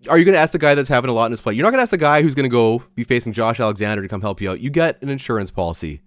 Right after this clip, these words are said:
You get someone like Mister Ferguson. So the Wise Men, they know how to win. It was just, what was it, on our podcast, Bowman, uh, sorry, Paris, you were talking. You even gave credit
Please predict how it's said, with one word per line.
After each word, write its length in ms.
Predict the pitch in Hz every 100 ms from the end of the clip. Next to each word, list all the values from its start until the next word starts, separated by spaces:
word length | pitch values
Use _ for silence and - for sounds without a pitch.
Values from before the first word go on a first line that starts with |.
| _ _ _ _ _
You 80 | 113
get 220 | 110 143
someone 240 | - 123 120
like 100 | 110
Mister 240 | 107 107
Ferguson. 480 | - 90 82 80 82
So 120 | 120
the 80 | 139
Wise 240 | 151 156
Men, 180 | 156 147 - - _ -
they 80 | 175
know 180 | 190 185
how 100 | 180
to 80 |
win. 440 | 151 110 107 110 107 -
It 80 | 170
was 160 | 185 175
just, 360 | 247 226 -
what 200 | 165 175
was 100 | 147
it, 60 | 127
on 120 | 135
our 60 | 147
podcast, 580 | 139 143 139 139 135 -
Bowman, 260 | 135 131
uh, 100 | 107
sorry, 200 | 123 113
Paris, 360 | - 123 120 131
you 40 |
were 60 | 127
talking. 380 | 147 151 123 123
You 100 | 180
even 200 | 170 131
gave 180 | 135
credit 420 | 143 160 147 131